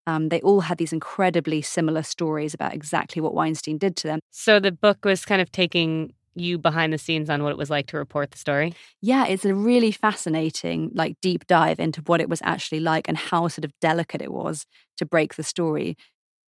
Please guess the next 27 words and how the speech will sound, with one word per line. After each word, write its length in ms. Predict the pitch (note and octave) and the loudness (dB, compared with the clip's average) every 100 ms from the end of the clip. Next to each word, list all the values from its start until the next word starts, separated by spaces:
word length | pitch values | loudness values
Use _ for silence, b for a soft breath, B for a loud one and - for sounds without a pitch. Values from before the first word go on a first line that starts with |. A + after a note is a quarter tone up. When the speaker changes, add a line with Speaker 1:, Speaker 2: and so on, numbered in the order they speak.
| _ - | _ 2
Speaker 1:
I 60 | |
didn't 220 | G#3 D4 G#3 | 6 6 8
read 180 | B3 | 6
it 100 | G3 | 4
instantly 380 | F#3+ F#3 F3 D#3+ | 2 -4 -4 -2
when 120 | D#3 | -2
it 60 | - | -2
came 220 | E3 E3 | -2 0
out 180 | D#3+ D#3+ | 0 0
because 180 | E3 D#3+ | -4 -6
I 80 | D#3+ | -4
thought, 240 | F#3 D#3 | -4 -2
"Well, 220 | D#3+ D#3 - | 0 -2 -4
I, 100 | - - - | -12 -8 -2
you 120 | F3+ | 2
know, 120 | D#3+ | 2
I 100 | E3+ | 4
read 220 | D#3 F3 | 4 4
everything 360 | E3 D#3 - D#3 | 2 -2 -6 -6
at 80 | D3 | -6
the 80 | |
time. 260 | - G3+ E3+ | -4 0 0
I've 100 | D#3+ | 0
been 140 | D#3 D#3 | 0 0
reading 220 | D#3+ D#3+ | 0 0
everything 320 | D#3 D3+ D#3 | -2 -4 -8
since. 540 | - E3 D3+ - - | -6 -4 -4 -6 -10